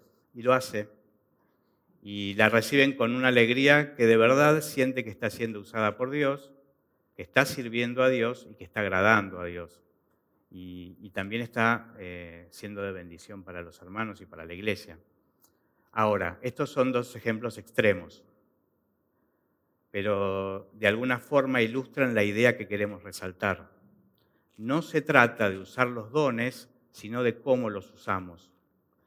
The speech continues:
¿En quién estamos confiando? ¿En nosotros o en Dios? De nuevo, Primera de Pedro cuatro once, habíamos dicho, "Si alguno ministra, ministre conforme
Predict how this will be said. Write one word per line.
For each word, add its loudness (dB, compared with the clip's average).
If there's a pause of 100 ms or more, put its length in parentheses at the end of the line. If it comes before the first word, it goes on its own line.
(280)
¿En -8
quién 2
estamos 0
confiando? 0 (420)
¿En -16
nosotros -8 (600)
o -14
en -16
Dios? -4 (1500)
De -14
nuevo, -2 (220)
Primera -6
de 2
Pedro -2
cuatro 0
once, -8 (140)
habíamos -8
dicho, -10
"Si -10
alguno -2
ministra, -2 (220)
ministre 0
conforme -2